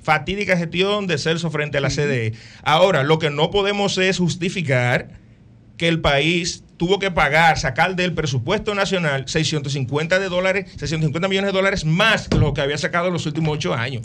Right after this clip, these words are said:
Speaker 2: Eso es
Speaker 1: O sea,
Speaker 2: así.
Speaker 1: y lamentablemente ese hoyo negro, que hem-, toda la vida los, lo hemos escuchado, cada día se ensancha más.
Speaker 2: Pero hay muchas cosas que
Speaker 1: Y
Speaker 2: no se pueden
Speaker 1: lamentablemente los problemas básicos de la sociedad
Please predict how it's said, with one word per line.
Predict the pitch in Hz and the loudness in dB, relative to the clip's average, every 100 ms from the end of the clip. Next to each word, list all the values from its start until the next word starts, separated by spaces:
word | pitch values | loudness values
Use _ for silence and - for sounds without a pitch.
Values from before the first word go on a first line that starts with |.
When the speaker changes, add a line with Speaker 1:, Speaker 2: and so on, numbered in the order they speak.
| - | -8
Speaker 2:
Eso | 196 262 | -8 -6
es | |
Speaker 1:
O | |
sea, | 220 135 117 | -2 0 0
Speaker 2:
así. | - | -6
Speaker 1:
y | - 175 | -2 2
lamentablemente | 170 165 165 156 180 208 208 220 220 208 - | 2 2 0 2 2 2 -2 0 -4 -4 -6
ese | 156 160 - | 0 0 2
hoyo | 196 196 202 | 0 2 2
negro, | 185 190 185 156 120 127 | 4 6 4 2 -4 -4
que | 131 | -4
hem-, | 143 139 135 | -4 -6 -10
toda | 117 151 | -6 0
la | 170 | 2
vida | 160 175 | 2 0
los, | 165 160 - | 0 -2 -6
lo | 147 | -6
hemos | 151 160 160 | -2 -2 -2
escuchado, | 156 - 143 143 120 113 131 - - - - | -4 -4 -4 -2 -2 -4 -6 -16 -20 -20 -8
cada | 160 180 | -2 0
día | 190 | 0
se | 185 190 | -2 -4
ensancha | 165 175 185 180 196 - | -4 -4 -4 -4 -6 -4
más. | 165 254 156 - | -4 -2 -4 0
Speaker 2:
Pero | 247 294 | 0 0
hay | |
muchas | 320 330 320 | -4 -8 -6
cosas | 311 294 | -6 0
que | - | 2
Speaker 1:
Y | |
Speaker 2:
no | 254 | 4
se | |
pueden | 220 208 | 4 4
Speaker 1:
lamentablemente | - 196 202 226 220 214 | 2 2 2 2 -2 -2
los | 185 | -2
problemas | 160 143 175 214 160 | 0 0 0 -2 2
básicos | 214 208 196 170 | 2 2 0 -2
de | 160 | 0
la | 160 | 0
sociedad | 175 180 208 170 143 139 | -2 0 2 2 2 -2